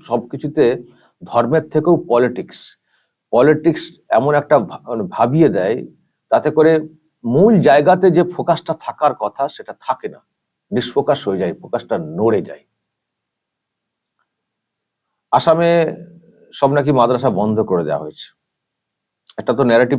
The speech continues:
তো তৈরি করা হয় এখান থেকে। আসামের অনেক গল্প শোনানো হয়, শোনানো হয়। আমি তো একটা গল্প ওখানে গিয়ে ভেঙে দিয়েছি, যে ডিটেনশন সেন্টার আছে সেখানে নাকি সব লোককে রেখে দেওয়া হয়েছে। আমি গিয়ে দেখেছি কোনো ওই এনআরসির কোনো লোক সেখানে নেই। ওই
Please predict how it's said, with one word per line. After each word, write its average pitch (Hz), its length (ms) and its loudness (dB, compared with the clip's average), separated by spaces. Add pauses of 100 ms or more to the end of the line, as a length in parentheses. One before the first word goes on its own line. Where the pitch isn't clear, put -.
তো - 120 -12
তৈরি 127 200 2
করা 147 160 4
হয় 147 140 4
এখান 175 140 0 (100)
থেকে। 190 180 -6 (1040)
আসামের 185 380 2
অনেক 185 200 2
গল্প 175 160 4 (100)
শোনানো 120 280 0
হয়, - 200 -8
শোনানো 101 280 -2
হয়। 143 200 0
আমি 117 160 -2
তো 139 60 -8 (260)
একটা 107 220 -4
গল্প 98 240 4
ওখানে 101 260 -6
গিয়ে 95 200 -4
ভেঙে 101 280 -4
দিয়েছি, - 280 -10 (880)
যে 107 160 0 (340)
ডিটেনশন 123 420 0 (340)
সেন্টার 120 340 2
আছে 117 120 0 (100)
সেখানে 110 260 0
নাকি 104 200 0
সব 98 120 0 (440)
লোককে 104 300 -2
রেখে 92 200 -4
দেওয়া 78 160 -2
হয়েছে। 73 220 -10
আমি 107 140 -4
গিয়ে 104 180 0
দেখেছি 120 240 -6 (100)
কোনো 104 160 -4 (680)
ওই 90 100 0 (260)
এনআরসির 156 480 2
কোনো 123 200 4
লোক 101 100 0 (100)
সেখানে 73 240 -10 (100)
নেই। - 100 -18 (680)
ওই 160 100 2